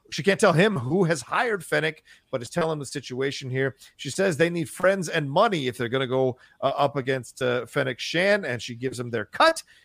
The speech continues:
Uh, instead intimates that if Fennec is after them, they must have something of value, or they must be valuable, rather, with a hint that maybe she knows that Fennec is after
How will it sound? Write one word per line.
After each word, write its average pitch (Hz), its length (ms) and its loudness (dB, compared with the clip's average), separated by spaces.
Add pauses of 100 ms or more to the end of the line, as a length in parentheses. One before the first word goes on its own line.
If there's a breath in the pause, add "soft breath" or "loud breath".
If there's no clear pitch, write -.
(120)
Uh, 123 240 0
instead 135 480 0
intimates 185 580 0
that 139 200 4
if 120 100 -6
Fennec 156 320 0
is 123 240 -6
after 165 300 2
them, 147 260 -4
they 131 140 -2
must 170 480 -6
have 202 160 0
something 214 500 -4
of 131 140 -6
value, 180 380 -2
or 143 200 -2
they 226 240 4
must 262 240 -2
be 131 100 -2
valuable, 117 420 0
rather, 113 360 -2 (320)
with 127 200 -4
a 127 100 -2
hint 247 540 0 (320)
that 123 120 -4
maybe 151 260 -2
she 156 280 -6
knows 151 360 0
that 120 200 -6
Fennec 131 320 0
is 113 180 -10 (120)
after 139 500 0